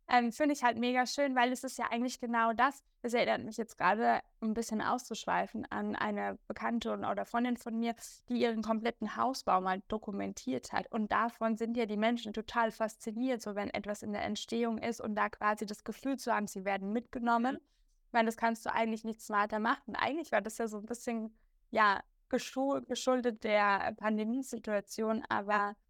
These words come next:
ist etwas, was man sich auf jeden Fall mal vornehmen kann, dass man die Menschen quasi nicht nur in einen fertigen und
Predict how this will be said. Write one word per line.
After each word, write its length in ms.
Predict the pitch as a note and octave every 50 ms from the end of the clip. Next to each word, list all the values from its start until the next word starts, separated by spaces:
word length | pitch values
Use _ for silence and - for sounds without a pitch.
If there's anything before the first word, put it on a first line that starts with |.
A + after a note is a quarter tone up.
| _ _ _ _ _
ist 180 | - A#3+ A#3 -
etwas, 340 | - G#3 - G#3 G#3+ -
was 160 | - A3+ - -
man 160 | G#3+ A3 A3
sich 140 | G#3 G#3+ G#3+
auf 100 | G3+ -
jeden 260 | G#3+ A3 G#3+ G#3+ A3
Fall 240 | - - A3+ A3 G#3+
mal 160 | G#3 G#3 G#3
vornehmen 560 | - - - A#3 A#3 A3+ A3 G#3+ G#3+ G#3 G#3
kann, 320 | - - A3 A3 A3 A#3 A3+
dass 200 | A3+ A3 - -
man 160 | G#3 G#3+ G#3
die 60 | G#3
Menschen 340 | G#3 G#3 G#3 G3+ G3 - A3
quasi 320 | G#3+ - A3+ A3 G#3 A3
nicht 280 | A3 A3+ B3+ C4+ - -
nur 120 | B3+ A#3 A3
in 140 | - A3 A3
einen 220 | - A3 G#3 G#3
fertigen 560 | - - A3 A3+ A3+ - A#3+ A3 - A#3 A#3
und 220 | - - A#3 A3